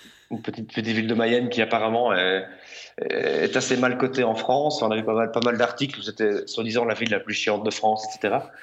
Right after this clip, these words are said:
Mais le fait est qu'on y a passé beaucoup de temps. J'y étais, enfin, en, en pré-prod, en enregistrement, en mixage. Enfin, j'ai, j'ai passé beaucoup de temps l'année passée à, à Laval. Et on, on sortait souvent le soir, euh, pour aller boire des coups parce que c'était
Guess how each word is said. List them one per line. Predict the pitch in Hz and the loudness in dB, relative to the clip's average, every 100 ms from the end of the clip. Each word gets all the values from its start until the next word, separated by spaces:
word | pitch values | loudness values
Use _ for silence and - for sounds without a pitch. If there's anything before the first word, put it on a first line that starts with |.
| - | -6
Mais | - | 2
le | 127 | 2
fait | - 156 160 | 4 2 2
est | 156 | 0
qu'on | 113 | 0
y | 110 | 2
a | |
passé | 113 - 113 | 0 -2 -2
beaucoup | 110 - | -4 -4
de | |
temps. | - 147 147 | 0 0 0
J'y | 104 101 | 0 -2
étais, | 98 104 98 | 0 0 0
enfin, | 98 | 0
en, | 80 73 80 80 87 | -2 0 2 2 0
en | |
pré-prod, | - - - 117 123 120 120 - _ _ | 0 -4 0 2 2 0 -6 -14 _ _
en | 104 | 0
enregistrement, | 101 98 - 104 107 120 123 | 0 0 -2 -2 0 0 0
en | 113 | 0
mixage. | 104 - 120 120 117 | -2 -2 0 0 0
Enfin, | 107 | -2
j'ai, | 101 104 | -2 -2
j'ai | - | -4
passé | - 113 110 | -4 -2 -2
beaucoup | 110 113 | -4 -2
de | |
temps | 113 | 0
l'année | 110 101 | 0 -2
passée | 104 113 | -2 0
à, | 104 95 - - | 0 0 -4 -6
à | - | 0
Laval. | 98 113 147 143 - - - - - | 0 2 0 0 -4 -12 -14 -8 0
Et | 127 | 2
on, | 131 110 101 | 2 0 0
on | 107 | -2
sortait | - 123 131 | -2 -2 -2
souvent | 123 113 | -2 0
le | 113 | 0
soir, | - 120 120 101 | 2 2 2 2
euh, | 87 90 92 92 92 92 - | 0 0 0 0 0 -4 -4
pour | 98 | -2
aller | 98 | 0
boire | 101 101 | 0 0
des | 104 | -2
coups | - 123 | -2 -4
parce | 110 - | -2 -4
que | - | -6
c'était | - - 98 | -8 0 0